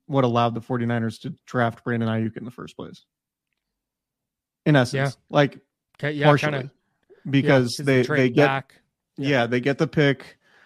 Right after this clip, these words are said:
Speaker 1: What was it? Thirteen from the Colts.
Speaker 2: Yeah.
Speaker 1: And then move back one spot, get some day three picks, use those day three picks to trade up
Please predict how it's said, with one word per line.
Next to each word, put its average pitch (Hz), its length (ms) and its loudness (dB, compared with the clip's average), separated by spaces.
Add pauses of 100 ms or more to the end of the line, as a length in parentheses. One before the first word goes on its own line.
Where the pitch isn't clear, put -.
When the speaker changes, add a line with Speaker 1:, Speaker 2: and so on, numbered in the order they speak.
(200)
Speaker 1:
What 135 100 2
was 123 240 2
it? 113 260 -2
Thirteen 139 580 0
from 139 180 -2
the 135 60 -2
Colts. 139 520 -4 (120)
Speaker 2:
Yeah. 131 260 -14 (580)
Speaker 1:
And 127 180 0
then 120 140 4
move 131 200 2
back 127 260 0
one 127 200 -4
spot, 120 640 0
get 123 200 -4
some 117 500 -4
day 123 200 0
three 123 260 -4
picks, 123 400 -2
use 127 200 -2
those 117 200 -6
day 117 160 -4
three 120 240 -6
picks 117 360 -6
to 117 80 -12
trade 123 320 -2
up 117 260 2